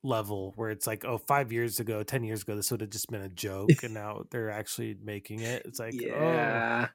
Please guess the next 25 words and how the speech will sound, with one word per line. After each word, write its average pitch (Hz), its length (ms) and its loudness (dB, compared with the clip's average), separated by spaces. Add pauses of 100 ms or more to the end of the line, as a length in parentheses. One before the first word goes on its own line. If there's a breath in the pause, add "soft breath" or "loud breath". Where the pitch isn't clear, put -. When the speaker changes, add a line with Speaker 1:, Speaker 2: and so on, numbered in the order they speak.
Speaker 1:
we'll 143 100 -2
bring 156 200 4
back 151 160 4
all 151 260 6
the 160 80 2
Batmans, 131 540 2
even 143 160 0
the 139 60 2
dead 127 360 -2
ones." 110 520 -2
Speaker 2:
Yeah. 190 680 6 (320 loud breath)
Speaker 1:
It's 135 120 0
like, 143 100 4
"Oh, 190 160 6
that'd 185 120 8
be 180 120 10
hilarious." 185 920 8
And 117 180 2
then 113 240 -2
they're 113 140 -6
like, 113 120 -8
"Oh, 120 120 -4
God." 113 560 -6
Speaker 2:
Yeah, 135 760 10
that 139 220 10